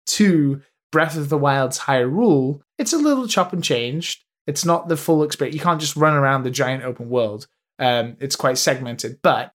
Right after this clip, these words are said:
it is the same environment, and, and it feels nice to be back, like, in that area again. Yes, albeit very, very strange because you're destroying, like, a thousand bogoblins, like, every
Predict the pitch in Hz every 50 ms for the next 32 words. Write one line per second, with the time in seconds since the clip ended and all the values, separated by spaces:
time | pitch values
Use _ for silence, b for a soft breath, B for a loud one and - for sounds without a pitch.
0 | _ _ - 160 160 165 160 147 160 - - 165 160 165 170 170 165 147 151 147
1 | 147 147 147 147 143 143 147 147 147 143 139 139 139 - 147 139 - 160 156 156
2 | 165 160 - - - 226 220 220 220 208 185 147 156 156 151 143 147 - 139 127
3 | 123 139 131 127 120 - - - 147 135 135 127 120 - - - 156 143 139 139
4 | 135 135 - - 147 139 135 139 135 131 127 123 123 120 113 127 131 127 120 120
5 | 120 123 _ _ _ _ _ _ _ _ _ - 143 135 135 147 170 190 - -
6 | 202 185 170 147 165 160 151 151 151 160 143 131 131 170 175 196 208 202 202 180
7 | 147 156 170 170 170 175 180 - - - - 190 170 151 143 147 156 147 - 143
8 | 131 - 151 143 127 135 139 135 131 127 131 131 127 208 170 - - - 147 143
9 | - - - 170 165 165 165 165 156 151 139 139 139 135 127 131 - - - _
10 | _ _ _ _ _ _ _ _ _ - - 131 - - - - 170 147 156 160
11 | 165 156 139 156 151 147 139 135 - - 156 143 151 147 147 143 135 139 139 131
12 | 131 131 131 131 - - - 156 - - 156 143 131 127 - - - _ _ _
13 | _ - - - - 196 180 170 175 185 180 165 165 165 -